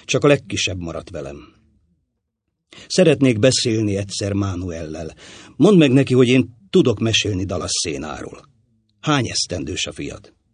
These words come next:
Tizenhárom. De több annál testben és lélekben is. Ha ránézek most, ahogy nő és vállasodik,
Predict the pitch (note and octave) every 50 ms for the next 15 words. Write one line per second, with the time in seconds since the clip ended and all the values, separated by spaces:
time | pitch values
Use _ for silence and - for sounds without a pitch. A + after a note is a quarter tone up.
0 | _ _ _ _ _ _ _ _ _ _ _ _ _ _ _ _ _ _ - F3
1 | D#3 B2+ C3 B2 G#2+ F2+ F2+ F2+ E2+ E2 - - - - - _ _ _ _ _
2 | _ _ _ _ - _ _ _ _ _ C#3 C3+ C3 - F#3+ F3 C3 A#2+ C3 B2+
3 | B2+ B2 B2+ B2+ B2+ - D3+ D#3 D3 A2 G2 A#2+ A2+ A2 A#2 - - B2+ B2+ A2+
4 | F#2 E2+ D#2 D2+ D2 D#2 E2 E2 D#2+ - - - - - - - - - - -
5 | - - - C3 C3+ D3+ E3+ F3 F3 F3 F3+ E3+ E3 C#3+ D#3+ D#3+ D#3+ - - C3
6 | B2+ D3 E3 E3 - - - - - - - B2 A#2 A#2 A2+ G#2+ A2 A#2+ C3 C3+
7 | C#3 C#3+ C#3+ D3+ E3 D#3+ - A2 G2+ G2 - G#2+ B2 B2 C3 C3 C3 C3+ C3+ B2+
8 | - C#3 C3 D3 D3 - -